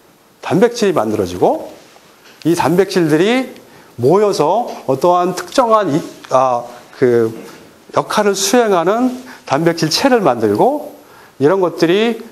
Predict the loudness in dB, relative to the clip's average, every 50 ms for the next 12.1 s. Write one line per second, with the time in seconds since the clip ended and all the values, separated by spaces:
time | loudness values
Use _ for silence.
0 | -14 -6 -2 0 2 2 2 2 2 2 0 0 0 0 -2 -2 0 0 -2 -2
1 | 0 0 0 0 0 -4 -8 -12 -16 -18 -20 -20 -20 -10 -4 -2 0 0 -2 -4
2 | -2 0 0 0 2 0 -2 -2 0 0 0 2 2 2 2 2 2 0 0 -2
3 | -2 0 0 0 0 -2 -6 -12 -20 -20 -20 -20 _ _ _ _ -18 -8 -2 -2
4 | 0 0 0 0 -2 -2 -6 -10 -14 -16 -14 -8 -4 -2 0 2 2 2 2 0
5 | 0 0 0 0 2 2 0 0 0 0 -2 0 0 0 0 0 -2 -2 -4 -8
6 | -12 -20 -20 -20 -20 _ _ _ _ _ _ -2 0 0 0 0 0 0 0 2
7 | 2 0 0 0 -2 -2 -2 -2 0 0 0 -2 -2 -4 -6 -8 -12 -20 -20 -20
8 | _ _ _ _ _ _ _ _ -12 -10 -10 -10 -10 -10 -10 -10 -10 -12 -14 -18
9 | -20 -20 _ _ _ _ _ _ _ _ _ _ _ _ _ -20 -20 -20 -20 -20
10 | -20 -20 -20 -20 -18 -18 -18 -16 -16 -14 -12 -10 -10 -8 -8 -6 -6 -6 -6 -4
11 | -4 -2 -2 -2 -2 -4 -4 -6 -6 -6 -4 -4 -6 -4 -4 -6 -6 -8 -10 -12
12 | -14